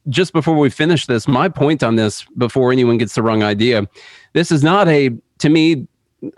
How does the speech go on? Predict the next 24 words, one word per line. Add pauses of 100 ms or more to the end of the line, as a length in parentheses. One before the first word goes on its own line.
(260)
I
don't
intend
for
this
to
be
a
pro
or
anti-abortion
conversation (640)
whatsoever. (280)
To
me,
this
is
a
hypocrisy
conversation, (680)
because
in
this
instance,